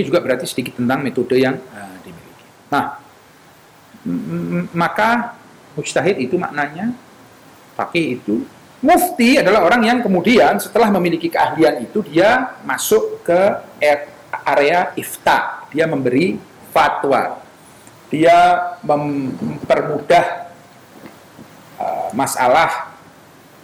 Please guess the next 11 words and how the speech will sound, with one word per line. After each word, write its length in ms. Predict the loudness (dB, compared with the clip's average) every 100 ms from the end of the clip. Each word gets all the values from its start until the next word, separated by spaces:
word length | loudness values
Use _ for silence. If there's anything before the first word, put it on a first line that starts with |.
| -4
bagi 720 | -2 -2 0 2 4 2 -2 -8
khalayak 480 | -2 2 4 4 2
ramai 480 | 2 4 2 0 -4 -10 -18 -12
untuk 160 | -10 -6
supaya 240 | 0 2 2
pakai 400 | -2 -2 -4 -4
ini, 560 | -2 0 2 4 2 -2 -14 -20 -20 -20 -20 -20 -20 -20 -20 -20 -20 -20 -20 -20 -10
ya, 600 | 0 4 6 6 4 2 0
ini 160 | 0
jalur 320 | 2 4 6 6
Anda. 720 | 4 6 6 8 6 2